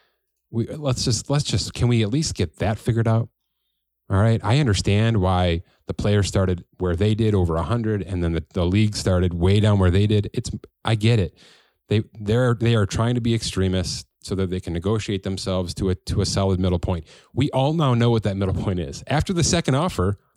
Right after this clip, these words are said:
that <laughs> when there was a high and a low, we all could do the math. That's not hard math. My nine-year-old daughter c-, can do the math. Seventy-two games is the right number for everybody.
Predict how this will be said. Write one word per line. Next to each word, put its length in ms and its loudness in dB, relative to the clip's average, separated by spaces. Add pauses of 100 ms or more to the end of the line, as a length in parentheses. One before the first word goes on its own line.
(120)
that 440 -4
<laughs> 40 -20
when 180 0
there 100 2
was 160 0
a 80 0
high 280 0
and 180 -2
a 60 -4
low, 400 0 (360)
we 140 -4
all 240 0
could 180 -2
do 120 2
the 100 0
math. 460 -4 (140)
That's 280 -6
not 160 -2
hard 220 0
math. 540 -4
My 140 -4
nine-year-old 480 0
daughter 300 0
c-, 260 -20 (280)
can 180 -2
do 160 4
the 80 0
math. 440 -2 (280)
Seventy-two 520 -2
games 440 -2
is 300 0
the 120 2
right 360 2
number 420 -4 (320)
for 200 -2
everybody. 520 0